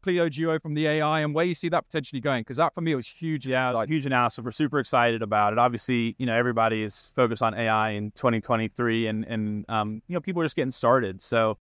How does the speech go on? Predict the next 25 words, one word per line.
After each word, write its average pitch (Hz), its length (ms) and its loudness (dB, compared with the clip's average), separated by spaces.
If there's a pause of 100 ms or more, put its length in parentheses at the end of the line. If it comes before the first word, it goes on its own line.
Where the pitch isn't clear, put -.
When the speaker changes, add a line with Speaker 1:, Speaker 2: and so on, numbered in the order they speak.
(140)
Speaker 2:
we 147 120 2
made 147 140 4
our 139 140 4
announcement 127 400 0
today 120 300 0
around 113 320 -2
a 110 120 -4
new 107 220 -2
product 113 400 0
called, 110 420 0
uh, 107 200 -4 (280)
Clio 113 240 0
Duo, 151 400 2
which 117 240 -4
is 113 160 -8
really 120 240 0
your 104 240 -4
assistant 113 720 -6
that 113 220 2
is 110 140 -10
gonna 113 200 0
help 113 280 0
you, 113 300 -2 (200)
uh, 107 560 -2 (100)
navigate 123 760 0